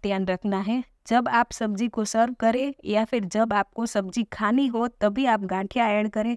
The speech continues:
क्योंकि पहले से गांठिया ऐड कर देने से गांठिया की वजह से सब्जी बहुत गाढ़ी हो जाती है। इसलिए गांठिया सर्व करने के टाइम पे ही ऐड करें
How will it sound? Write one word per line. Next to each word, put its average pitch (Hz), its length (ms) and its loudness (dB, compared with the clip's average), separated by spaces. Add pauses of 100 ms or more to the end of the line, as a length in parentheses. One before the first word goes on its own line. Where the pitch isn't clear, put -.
(380)
क्योंकि 240 280 0 (200)
पहले 240 300 2
से 262 160 -4
गांठिया 220 420 0
ऐड 226 220 4
कर 208 160 -2
देने 196 360 -2
से 208 200 -6 (680)
गांठिया 233 380 2
की 262 160 0
वजह 233 280 0
से 254 140 -2
सब्जी 226 380 0
बहुत 214 300 0
गाढ़ी 196 320 2
हो 196 220 -4
जाती 170 360 -4
है। 165 220 -6 (460)
इसलिए 240 360 0
गांठिया 233 400 0
सर्व 247 320 4
करने 247 340 2
के 247 140 -2
टाइम 240 280 0
पे 254 100 -4
ही 262 220 0
ऐड 240 180 0
करें 247 300 -2